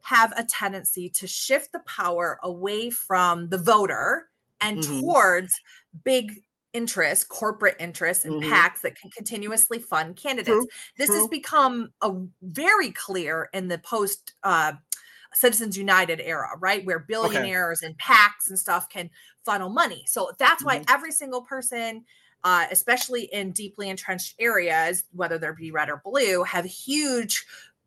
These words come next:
Speaker 1: pac, uh, funding behind them,
Speaker 2: Oh, yeah,
Speaker 1: is
Speaker 2: yeah.
Speaker 1: because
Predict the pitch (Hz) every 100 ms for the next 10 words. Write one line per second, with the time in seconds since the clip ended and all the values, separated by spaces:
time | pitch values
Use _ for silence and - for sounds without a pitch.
0 | _ _ - - - 226 208 - - -
1 | 208 175 165 165 - - 349 339 202 170
2 | 165 151 139 95 - 196 185 156 110 -
3 | 165 156 240 -